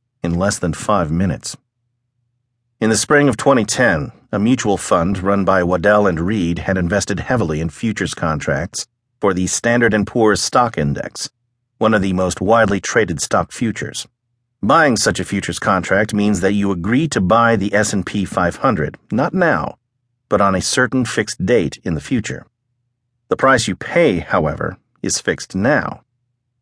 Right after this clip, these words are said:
They're among the simplest derivatives products, which derive their values from the value of something else, in this case, the S and P five hundred. If that index rises in value, the value of the future also rises,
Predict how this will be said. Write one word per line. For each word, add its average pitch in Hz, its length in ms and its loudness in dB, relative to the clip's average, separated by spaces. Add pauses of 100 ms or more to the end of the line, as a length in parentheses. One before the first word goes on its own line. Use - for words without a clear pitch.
(200)
They're 139 200 6
among 131 240 6
the 107 140 0
simplest 127 680 -2 (400)
derivatives 104 640 2
products, - 640 -8
which 87 320 -4 (280)
derive 90 800 2
their 90 120 -2
values 87 580 0
from 92 160 -4
the 87 80 -2
value 95 440 0
of 98 120 -6
something 82 340 -4
else, 120 320 -2 (460)
in 80 140 -2
this 80 160 -2
case, 71 340 -6
the 78 260 -4
S 78 160 -4
and 80 140 -4
P 69 120 -6
five 78 280 -6
hundred. - 420 -2 (720)
If 113 140 2
that 156 180 4
index 139 340 4
rises 123 520 4
in 78 100 -2
value, - 420 -4 (540)
the - 80 0
value 123 400 4
of 110 80 4
the 101 80 0
future 113 600 -2
also 147 520 2
rises, - 560 -6